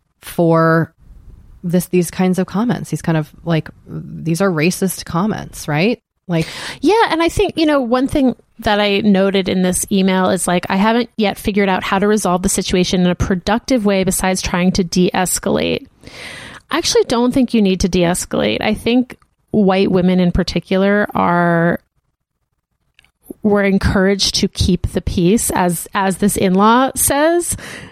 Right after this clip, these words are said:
Speaker 2: and not be confrontational. <laughs> As a person who tends to be more confrontational, <laughs> I, I, I find this attitude enraging. Um, and, like,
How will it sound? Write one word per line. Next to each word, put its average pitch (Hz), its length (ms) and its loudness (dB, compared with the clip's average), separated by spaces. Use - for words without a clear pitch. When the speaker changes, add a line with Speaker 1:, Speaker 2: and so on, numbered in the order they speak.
Speaker 2:
and 208 180 2
not 190 200 0
be 240 100 0
confrontational. 294 1120 2
<laughs> - 640 -4
As - 220 0
a 349 60 0
person 240 360 0
who 208 220 4
tends 196 340 2
to 254 100 -2
be 262 120 2
more 285 160 2
confrontational, 302 800 2
<laughs> - 20 0
I, 285 400 -2
I, 427 460 0
I 339 160 4
find 247 480 0
this 320 180 2
attitude 196 540 -2
enraging. 196 800 2
Um, 208 720 2
and, 277 140 0
like, 320 260 -2